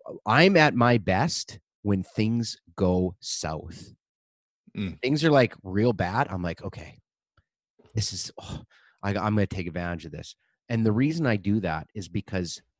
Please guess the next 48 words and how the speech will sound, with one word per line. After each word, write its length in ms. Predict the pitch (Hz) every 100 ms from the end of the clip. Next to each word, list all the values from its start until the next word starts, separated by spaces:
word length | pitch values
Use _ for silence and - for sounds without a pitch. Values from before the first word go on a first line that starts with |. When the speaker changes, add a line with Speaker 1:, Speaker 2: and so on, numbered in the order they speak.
| _ 110
Speaker 1:
anything 440 | 120 143 143 131
that 120 | 113
I've 140 | 101 101
ever 200 | 98 92
gone 240 | 90 90
through 160 | - 101
in 60 |
my 100 | 92
life 260 | 87 92 -
that's 200 | 87 -
been 140 | 85
difficult, 640 | 80 78 110 - 160 - _ _ _ _ _ _
I've 120 | 101 85
become 320 | 98 92 87
better, 360 | 87 90 98
uh, 100 | 101 - _ _ _ - - _ -
a, 100 | 110
a 100 | 101
better 260 | 92 95 101
human 360 | - 98 92
being 400 | 85 90 104 131 - _
on 100 | 95
the 80 | 87
back 340 | 82 85 82
end 160 | 78 78
of 100 | 73
it. 100 | - _ _ _ _ _ _ _ -
You 60 |
Speaker 2:
Yeah. 60 | 90
Speaker 1:
know, 60 | 92
with 180 | 98
every, 440 | 110 113 123 120 117
with 200 | 107 107
every 220 | 110 117
rainstorm 680 | 110 107 104 - 104 101 95
comes 240 | 101 92
a 60 | 90
rainbow 500 | 92 95 87 85 82
at 100 | -
the 100 | 85
end 140 | 82
of 100 | 78
it. 120 | 78
And 160 | - 87
I 80 | 85
truly 440 | - 110 107 104
believe 420 | 90 92 90 87
that 260 | 87 76 -